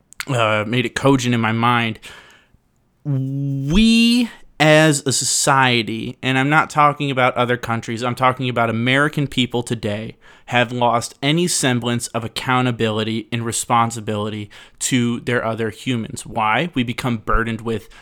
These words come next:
uh, a labor market that's unstable, supply chains about to collapse. I mean, that's not even one of the points, but we, we're so indebted to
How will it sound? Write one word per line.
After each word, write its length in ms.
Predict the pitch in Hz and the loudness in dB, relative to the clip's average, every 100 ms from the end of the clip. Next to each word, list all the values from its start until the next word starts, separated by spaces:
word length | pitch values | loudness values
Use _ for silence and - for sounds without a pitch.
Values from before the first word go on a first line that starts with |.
| - | -12
uh, 280 | - 107 107 - | -4 -2 -2 -2
a 60 | |
labor 340 | 110 110 110 113 | -2 -2 -2 -2
market 360 | 113 110 117 | -2 -2 -4
that's 180 | 113 110 | -4 -4
unstable, 640 | 113 - - 110 110 143 | -4 -4 -4 -6 -6 -6
supply 360 | 160 117 113 104 | -6 -8 -4 -4
chains 280 | - 113 107 | -4 -8 -6
about 220 | 110 107 | -6 -6
to 60 | - | -8
collapse. 280 | 117 110 | -6 -2
I 20 | 120 | -2
mean, 240 | 120 113 | -2 -2
that's 260 | 120 113 117 | -4 -4 -6
not 140 | 107 | -6
even 180 | 104 107 | -6 -8
one 120 | 110 | -8
of 60 | 104 | -10
the 40 | |
points, 460 | - 127 110 104 - - - _ | -8 -6 -6 -8 -12 -20 -20 _
but 220 | - 123 143 | 0 0 2
we, 260 | 143 147 | 2 2
we're 440 | 147 147 160 151 143 | 0 0 4 4 4
so 520 | - 196 175 170 170 | 2 2 4 4 2
indebted 600 | 151 139 127 127 120 110 | 2 2 4 2 2 -2
to 420 | - 117 113 107 | -4 -2 -2 -4